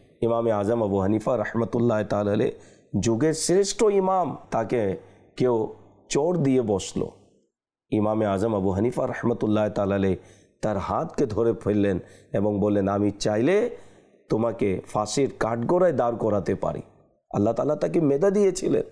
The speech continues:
কিন্তু ইমামে আজম বললেন, "যাও, আমি আল্লাহর জন্য ক্ষমা করে দিলাম।"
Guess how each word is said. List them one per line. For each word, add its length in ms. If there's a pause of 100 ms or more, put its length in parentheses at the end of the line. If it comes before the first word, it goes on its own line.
(840)
কিন্তু 260
ইমামে 300
আজম 280
বললেন, 320 (360)
"যাও, 240
আমি 180
আল্লাহর 300
জন্য 200
ক্ষমা 320
করে 260
দিলাম।" 300